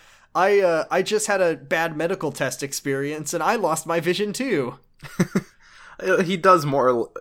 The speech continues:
Speaker 2: He, that's a joke.
Speaker 1: He, well, he sa-, he says he's, yeah, it was a joke. He says he's lo-, he's missing an eye, so he, he, uh, he was locked up for a few years, and he had some, some kinda twisted experiences that lost him one of his eyes. But he can still
Speaker 2: Mm-hmm.
Speaker 1: see, so he's better off than she is.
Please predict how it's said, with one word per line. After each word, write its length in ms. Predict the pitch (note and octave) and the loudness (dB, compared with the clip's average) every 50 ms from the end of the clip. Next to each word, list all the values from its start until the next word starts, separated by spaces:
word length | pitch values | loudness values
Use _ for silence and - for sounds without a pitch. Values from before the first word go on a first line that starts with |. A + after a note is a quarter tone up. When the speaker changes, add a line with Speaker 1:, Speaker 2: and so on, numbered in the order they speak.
| - - | -16 -12
Speaker 2:
He, 180 | D3 C3+ - _ _ _ - - - _ _ _ _ - | -12 -12 -12 _ _ _ -18 -18 -18 _ _ _ _ 0
that's 220 | - C3 B2 - | 2 2 2 0
a 60 | C3 | -6
joke. 240 | A2+ B2+ C#3+ C#3 B2 | -4 0 2 4 4
Speaker 1:
He, 100 | G3+ F#3+ | 4 4
well, 160 | F#3+ G#3 A3+ | 4 4 6
he 120 | G#3 A3+ A3+ | 8 6 6
sa-, 140 | A3 G#3 G3 | 6 4 0
he 160 | - F3+ G#3 - | 2 2 0 2
says 200 | - A3 F#3 - | 2 2 2 2
he's, 160 | E3+ D3+ C#3 | 0 -4 -4
yeah, 180 | D3+ D3+ C3 | -4 -2 -2
it 20 | B2+ | -2
was 120 | D3 C3+ C3+ | -2 -4 -6
a 60 | A#2+ | -8
joke. 180 | A2+ A2 G#2+ | -8 -8 -6
He 80 | D#3+ F3 | -4 -4
says 180 | E3 F#3+ F#3 - | -2 -2 -2 -2
he's 180 | F3+ E3+ C#3+ C#3 | -4 -6 -6 -2
lo-, 180 | D3 C#3+ C#3 | 0 0 0
he's 260 | C#3 C#3 D#3+ D3 B2+ | -2 -4 -6 -8 -6
missing 300 | C#3 D3 C3+ - C3+ B2 | -4 -6 -4 -4 -6 -6
an 80 | B2+ A#2+ | -8 -8
eye, 260 | - A#2+ A#2 A2+ A2 | -6 -4 -4 -4 -4
so 160 | G#2 - B2+ | -6 -8 -8
he, 260 | A#2 C3 D3 C3 C3 - | -8 -8 -8 -10 -10 -12
he, 280 | - - D#3 D3 D3 D3 | -14 -12 -10 -8 -4 -4
uh, 140 | C3+ B2+ A#2+ - _ _ _ _ _ _ _ _ _ _ - _ | -4 -4 -4 -8 _ _ _ _ _ _ _ _ _ _ -20 _
he 140 | - D#3+ | -4 -4
was 200 | D#3 D3+ C#3+ C3+ | -2 -2 -2 -6
locked 300 | C#3 C#3 C3+ C3 C#3+ - | -4 -2 -2 -2 -2 -2
up 180 | C#3+ C3 - - | -4 -4 -4 -4
for 120 | - C#3 | -8 -10
a 60 | B2+ A2+ | -10 -10
few 180 | - - B2+ | -10 -12 -10
years, 320 | A#2+ A#2 A2+ A2+ A2+ A2+ A#2+ | -10 -8 -8 -8 -8 -10 -12
and 100 | A2+ A2 | -12 -12
he 140 | C3+ B2+ | -10 -10
had 220 | A#2+ B2+ B2 A#2 - | -8 -8 -8 -8 -8
some, 320 | - A2 G#2 G#2 F#2+ F2+ _ _ | -12 -12 -12 -14 -20 -20 _ _
some 200 | - - A#2 A#2 | -18 -16 -16 -14
kinda 300 | - - B2+ A2+ A2 G#2 | -8 -8 -8 -6 -6 -10
twisted 460 | - - - C#3 C3 - - B2+ A2+ | -12 -8 -8 -8 -8 -8 -10 -10 -10
experiences 720 | G#2 - - - - C3 B2+ B2 A#2+ A2+ - F#2+ D2+ E2 | -10 -10 -12 -12 -10 -10 -10 -10 -10 -14 -14 -14 -14 -16
that 200 | F#2 F#2+ - - | -18 -18 -16 -10
lost 320 | B2 B2 A#2 A2 - - - | -8 -8 -8 -8 -8 -12 -16
him 220 | G2+ G2 G2 F#2+ _ | -18 -18 -20 -18 _
one 140 | C3+ C3+ B2 | -10 -8 -8
of 80 | A#2 | -8
his 120 | A#2+ A2 A2+ | -12 -10 -8
eyes. 340 | A2+ A#2 A2+ G#2+ G2+ - - | -6 -6 -6 -6 -10 -14 -12
But 180 | - - D#3+ | -8 -6 -4
he 80 | D#3+ D#3 | -4 -4
can 140 | D3 E3+ D#3 | -6 -6 -8
still 220 | D3 - A#2 A2 | -6 -4 -4 -4
Speaker 2:
Mm-hmm. 220 | G#2+ A2 G2 F#2+ B2 | -2 -4 -4 -6 -6
Speaker 1:
see, 40 | A2+ | -8
so 200 | - - A2+ A2 | -10 -10 -10 -10
he's 140 | A#2 A2+ - | -10 -12 -10
better 260 | - A#2 A#2 A2+ A2 | -10 -10 -8 -8 -10
off 140 | A2 G#2+ - | -10 -10 -12
than 100 | - A2+ | -14 -16
she 280 | A2 - - A#2+ A2+ A2+ | -14 -14 -12 -8 -8 -8
is. 280 | A2 A2+ A2+ - - | -8 -8 -12 -14 -14